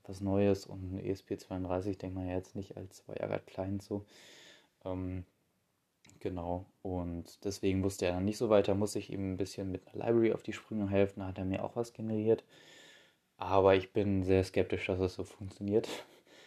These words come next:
Ähm, genau, der hat wahrscheinlich irgendwie so eine, schon so eine ziemlich gute Trefferwahrscheinlichkeit von irgendwie vierundneunzig Prozent oder sowas, aber natürlich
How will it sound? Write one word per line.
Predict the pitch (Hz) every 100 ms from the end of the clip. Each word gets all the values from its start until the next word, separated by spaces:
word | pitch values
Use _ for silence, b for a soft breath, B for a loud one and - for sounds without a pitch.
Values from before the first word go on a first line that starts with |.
| B B _
Ähm, | 104 95 92 92
genau, | - 92 87
der | 87
hat | 90 -
wahrscheinlich | 92 92 90 -
irgendwie | 90 87
so | 90
eine, | 87 87 87 104 - - - - _ _ _ - _ _
schon | - 107 104 104
so | -
eine | 101 98 -
ziemlich | - 98 95 -
gute | 113 - 110 101 101 _ -
Trefferwahrscheinlichkeit | - 104 104 101 - 98 95 - 107
von | - 95 98 -
irgendwie | 98 98 95 b b b b b
vierundneunzig | - 113 101 95 -
Prozent | - - - 104
oder | 107 101
sowas, | 101 101 101
aber | 104 95
natürlich | 92 92 101 98 95